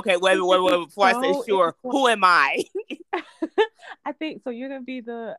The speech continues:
Speaker 2: um, the, uh, you're gonna be the facilitator.
Speaker 1: Okay.
Speaker 2: So, 'cause I think this is so important. And, you know, you and I had this conversation about, you know, your experience.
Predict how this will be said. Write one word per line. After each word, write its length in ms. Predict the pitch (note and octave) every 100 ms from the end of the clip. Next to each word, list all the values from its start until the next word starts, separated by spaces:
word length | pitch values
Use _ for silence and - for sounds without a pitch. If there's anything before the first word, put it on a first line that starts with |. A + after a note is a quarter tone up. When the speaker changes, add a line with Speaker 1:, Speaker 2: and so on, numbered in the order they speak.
| F3+
Speaker 2:
um, 720 | F3+ F3 F3 E3+ D#3+ D#3 F3 _ _ _ _ _
the, 840 | D#3+ E3 F3 E3 D#3+ D#3+ D3 D3 E3 - _ _ _ _ F#3 D3 D3+
uh, 540 | C#3 C#3 A#2+ G#2 F#2+ - - -
you're 280 | D#3 E3+ F#3
gonna 160 | G3
be 160 | F#3 F#3
the 600 | E3+ D#3+ D3+ D3 C#3 C3 -
facilitator. 640 | E3+ F#3 D3+ D3+ - - - _ _ - -
Speaker 1:
Okay. 220 | - A#3 - _ _ _ _ _ G3 _ _ - -
Speaker 2:
So, 100 | F#3+
'cause 140 | - A#3
I 80 | C#4
think 200 | F4 C#4+
this 120 | C4
is 180 | A#3 G#3+
so 220 | - A3 -
important. 500 | F3+ F#3+ G3+ E3 -
And, 300 | F3+ F3 A2
you 120 | C4+
know, 180 | G3 D3+
you 220 | F#3+ A#3+
and 80 | G#3
I 100 | G3+
had 140 | F3
this 140 | D#3+ -
conversation 560 | C#3+ C#3 E3 C#3+ D#3
about, 560 | C#3 C#3+ D3+ C#3 C3+ -
you 140 | D#3+
know, 120 | C3+ B2
your 240 | C3+ C#3
experience. 720 | C3+ _ D3+ C3+ C3 B2 -